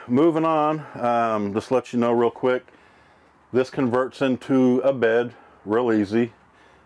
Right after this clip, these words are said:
Um, the easiest way is to have one person sit down on each side, wiggle the table, lift it up. These two poles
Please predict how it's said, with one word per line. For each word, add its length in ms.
Um, 340
the 60
easiest 420
way 200
is 100
to 80
have 160
one 180
person 340
sit 260
down 220
on 60
each 160
side, 500
wiggle 280
the 100
table, 460
lift 260
it 100
up. 360
These 200
two 240
poles 720